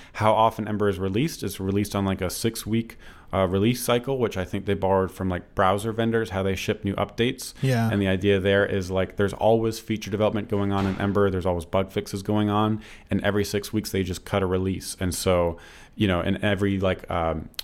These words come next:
Speaker 1: I should know this, but I think it's every four releases, that's a long-term stability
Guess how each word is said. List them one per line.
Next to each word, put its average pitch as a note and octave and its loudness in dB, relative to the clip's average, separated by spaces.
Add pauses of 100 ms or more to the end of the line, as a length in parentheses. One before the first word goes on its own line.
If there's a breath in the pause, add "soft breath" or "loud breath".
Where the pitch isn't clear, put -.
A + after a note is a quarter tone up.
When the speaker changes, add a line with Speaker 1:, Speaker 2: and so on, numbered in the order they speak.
(260)
Speaker 1:
I E2+ -4
should E2+ -6
know F2 2
this, D#2+ -2
but E2+ 0
I F2 2
think F2+ 2
it's - -4
every F2 0
four G#2 4
releases, G2 0 (340 loud breath)
that's F#2+ 0
a F2 -4
long-term G2 2
stability G2+ 2